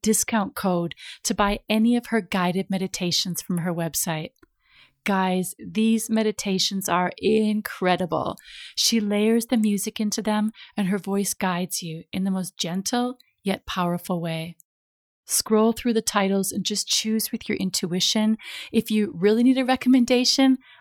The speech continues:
I do have some personal all-time favorites. Um, let's see, there's The Power of Your Truth.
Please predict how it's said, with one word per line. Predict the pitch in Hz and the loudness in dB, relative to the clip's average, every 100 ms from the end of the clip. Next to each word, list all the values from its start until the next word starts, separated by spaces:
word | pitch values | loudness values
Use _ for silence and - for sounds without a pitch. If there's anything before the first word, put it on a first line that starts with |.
| - | 0
I | 247 | 0
do | 247 339 | 4 2
have | 269 214 196 | 4 0 0
some | - 196 | -2 -4
personal | - 180 180 185 170 | -2 0 0 -2 0
all-time | 175 175 - 165 165 | 0 0 0 -4 -2
favorites. | - 185 165 175 185 - - _ _ _ _ _ | 0 2 2 0 -2 -4 -8 _ _ _ _ _
Um, | 196 202 196 190 175 | 4 6 6 2 2
let's | 214 - | 0 0
see, | 208 | -2
there's | 185 185 - - | 0 -2 -2 -2
The | |
Power | - - 202 190 202 | -4 -4 0 2 2
of | 214 196 | -2 -2
Your | 185 | -4
Truth. | - - 190 220 269 269 | -2 0 2 2 2 -2